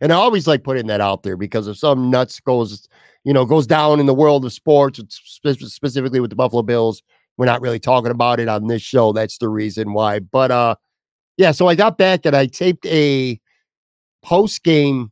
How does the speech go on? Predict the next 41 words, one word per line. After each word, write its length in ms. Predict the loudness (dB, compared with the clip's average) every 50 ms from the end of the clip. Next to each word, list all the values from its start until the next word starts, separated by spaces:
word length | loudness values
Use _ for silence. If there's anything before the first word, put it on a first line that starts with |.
| _ -2
Buffalo 300 | -2 -2 0 2 0 0
Sabres 520 | 0 0 -2 0 0 2 0 0 -2 -2 0
late 300 | 0 2 2 2 -2 _ -12
Tuesday 420 | -4 -2 -2 -2 -2 -2 -2 0
night 240 | 2 2 2 0 0
with 100 | -2 -2
my 140 | -2 -2 0
buddy 240 | 0 -2 -2 -2 -6
P 180 | -10 -12 -12
K 220 | -8 -6 -6 -6 -6
from 160 | -6 -6 -6
the 60 | -4
Buffalo 340 | -2 -2 -2 -2 -2 -6 -6
Sports 380 | -6 -6 _ -4 -2 -2 -2 -4
Collective, 560 | -6 -4 -2 -2 -2 -4 -4 -4 -6 -6 -6 _ _ _ _ _ _ _ _ _ -6
and 80 | -4 -4
I 60 | -4
felt 320 | -2 0 0 0 0 -2
it, 180 | -4 -4 -4 -2
the 120 | -2 0
rust. 440 | 2 2 2 2 0 -2 -8 -10 -12 _ _ _ _ -2 0
It 100 | 2 2
had 100 | 2 4
been 220 | 4 4 4 6
eight 220 | 4 2 0 0
days, 500 | 0 2 2 4 4 4 2 0 -2 -2 2
eight 140 | 2 2 4
and 80 | 4
a 60 | 2
half 220 | 2 2 2 0 0
days 300 | 0 2 2 2 2 0
since 220 | 0 -4 -2 0
I've 240 | -2 -2 -2 -2 0
done 200 | 0 2 2 4
anything, 640 | 2 2 2 0 -2 -4 -2 -2 0 0 -2 -4 -8 _ _ _ _ _ _ -20 _ _ 2
which 200 | 2 2 2 2
is 220 | -2 -2 -2 -2
funny 240 | 0 2 2 2 2
because 220 | 0 -2 -4 -2
some 160 | -2 -4 -4 -2
people, 480 | -6 -10 -6 -2 0 0 0 0 -4